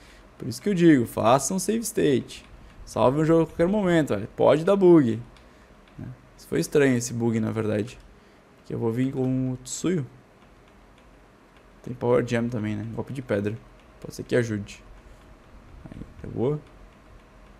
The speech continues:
Deu boa. Tá.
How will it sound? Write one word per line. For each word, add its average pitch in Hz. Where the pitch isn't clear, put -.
Deu -
boa. 143
Tá. -